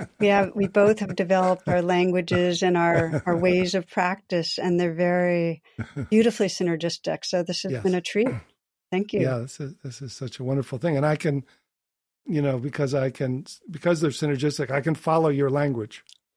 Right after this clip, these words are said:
Speaker 1: You know, I'm like, "Oh yeah, I know what she means. I think it's like this. Oh, that's good. Like, oh, that's not, I like that." You know, like, <clears throat> it doesn't feel, it feels like the same thing coming around the diamond,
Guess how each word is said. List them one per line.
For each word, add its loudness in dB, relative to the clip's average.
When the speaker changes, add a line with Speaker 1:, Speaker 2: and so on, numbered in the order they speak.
Speaker 1:
You -4
know, -2
I'm -2
like, -4
"Oh 4
yeah, 4
I 2
know 2
what -2
she -4
means. -2
I 0
think -4
it's -8
like -6
this. -8
Oh, 0
that's 0
good. 2
Like, -2
oh, 0
that's -4
not, -8
I -10
like -6
that." -4
You -6
know, -8
like, -10
<clears throat> -20
it 0
doesn't 2
feel, 4
it -2
feels 2
like 0
the -2
same 0
thing 4
coming 0
around 2
the 0
diamond, -2